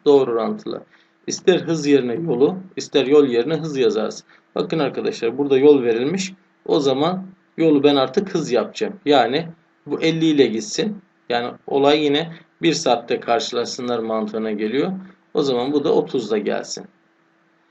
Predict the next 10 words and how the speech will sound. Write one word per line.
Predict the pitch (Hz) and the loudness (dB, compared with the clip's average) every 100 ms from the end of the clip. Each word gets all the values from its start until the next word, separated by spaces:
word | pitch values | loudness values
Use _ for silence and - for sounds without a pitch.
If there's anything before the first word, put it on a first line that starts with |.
| _ _ _ _ _ | _ _ _ _ _
Şimdi | 175 180 175 | -4 -2 2
ne | |
yapıyoruz? | 160 131 147 151 | 0 2 0 2
Öbür | 151 139 | 0 0
tarafa | 139 131 117 110 110 | 0 0 0 -2 0
döndü. | 117 113 110 123 147 190 - _ _ _ _ _ _ _ _ _ - | 0 0 0 2 2 0 -14 _ _ _ _ _ _ _ _ _ 0
Aradaki | 139 147 147 139 | 2 2 0 -2
mesafe | 127 - 120 113 120 | -6 -2 -2 -2 -4
ne | 131 | -4
kadar? | 113 107 139 190 | -4 0 0 -2